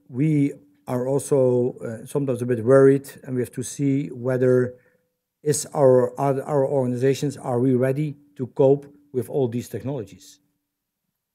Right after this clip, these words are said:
Is the staff ready to, um, grasp all the benefits of all these technologies? So that means that we have to look into, um, uh, and to revisit together with the member states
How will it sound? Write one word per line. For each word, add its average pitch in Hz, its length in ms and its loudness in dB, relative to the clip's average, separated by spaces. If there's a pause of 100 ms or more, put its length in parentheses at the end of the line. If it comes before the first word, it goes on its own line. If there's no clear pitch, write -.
Is 120 160 -10
the 113 80 -8
staff 170 320 0
ready 101 380 -2 (220)
to, 117 520 0
um, 104 460 -10 (160)
grasp 127 360 -4
all 156 160 -2
the 123 60 -2
benefits 139 520 -2 (100)
of 123 160 -8
all 135 160 -4
these 117 180 -8
technologies? 107 640 -12 (260)
So 120 120 -10
that 123 200 -8
means 151 340 0
that - 220 -4
we 139 140 0
have 123 220 -4
to 127 80 -6
look 147 220 -4
into, 147 440 -2 (560)
um, 120 560 -6 (100)
uh, 143 40 -16
and 117 400 -14
to 123 100 -4
revisit 143 760 4
together 123 280 -4
with 127 100 -4
the 127 60 -4
member 120 260 -2
states 143 400 0